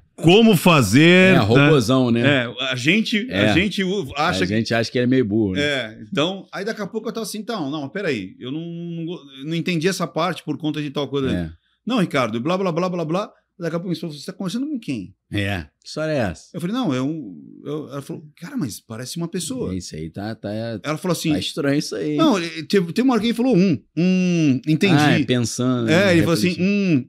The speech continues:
Speaker 1: compreendi."
Speaker 2: Faz as
Speaker 1: Você
Speaker 2: interjeições, né?
Speaker 1: é um agregador de tempo,
Speaker 2: É.
Speaker 1: sabe? "Ah, tá." Porra, o bicho falou, "Ah, tá,
Speaker 2: É.
Speaker 1: agora eu entendi o que você queria."
Speaker 2: É.
Speaker 1: Eu falei, "Que porra é essa, cara?"
Speaker 2: É, tá, tá.
Speaker 1: Mas isso é programação.
Speaker 2: Programação.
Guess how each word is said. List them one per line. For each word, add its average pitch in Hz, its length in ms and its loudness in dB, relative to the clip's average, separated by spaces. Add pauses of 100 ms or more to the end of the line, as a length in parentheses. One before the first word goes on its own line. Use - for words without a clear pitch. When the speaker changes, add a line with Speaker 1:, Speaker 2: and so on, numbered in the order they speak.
Speaker 1:
compreendi." 175 480 2
Speaker 2:
Faz 131 180 6
as 131 80 4
Speaker 1:
Você 131 160 4
Speaker 2:
interjeições, 120 640 0
né? 104 40 -8 (540)
Speaker 1:
é 127 60 -6
um 147 320 -2 (180)
agregador 147 500 2
de 143 120 2
tempo, 131 480 4
Speaker 2:
É. 135 160 4
Speaker 1:
sabe? 139 420 0 (300)
"Ah, 254 260 0
tá." 208 420 0
Porra, 190 280 -2
o 127 40 -2
bicho 175 240 -6
falou, 190 220 -2 (160)
"Ah, 214 240 0
tá, 175 420 0
Speaker 2:
É. 117 100 4
Speaker 1:
agora 190 180 6
eu 220 40 6
entendi 185 380 0
o 190 40 -4
que 151 60 -8
você 196 140 2
queria." 151 380 0 (180)
Speaker 2:
É. 95 240 -4 (100)
Speaker 1:
Eu 254 140 -18
falei, 254 160 -8
"Que 269 100 -12
porra 294 300 -2
é 302 140 -2
essa, 262 200 -6
cara?" 143 320 -2
Speaker 2:
É, 85 280 -6 (280)
tá, 95 280 -6
tá. 107 440 -4
Speaker 1:
Mas 220 160 2
isso 180 140 0
é 196 60 2
programação. 202 760 0
Speaker 2:
Programação. 92 720 -8